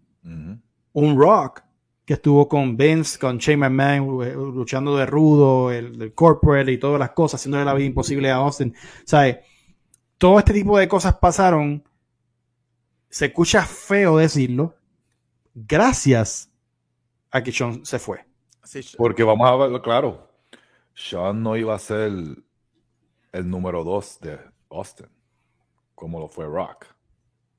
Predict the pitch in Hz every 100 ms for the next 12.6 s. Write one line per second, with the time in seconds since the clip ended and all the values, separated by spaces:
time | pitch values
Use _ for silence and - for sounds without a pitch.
0 | _ _ _ _ _ _ _ _ _ _
1 | _ _ _ - 87 85 85 117 113 117
2 | 117 - - - 107 123 123 110 117 113
3 | 101 135 180 214 196 226 190 240 233 240
4 | 233 202 147 170 - 117 139 196 202 202
5 | 196 151 123 110 101 _ _ _ 98 -
6 | - 113 131 131 127 135 131 104 90 113
7 | 104 76 - _ _ 98 92 98 98 101
8 | 104 110 110 123 165 156 165 156 - 151
9 | 147 147 156 120 98 - _ _ _ _
10 | _ _ _ _ _ - 104 101 104 110
11 | 127 113 110 107 104 107 104 101 101 98
12 | 90 92 95 - 85 85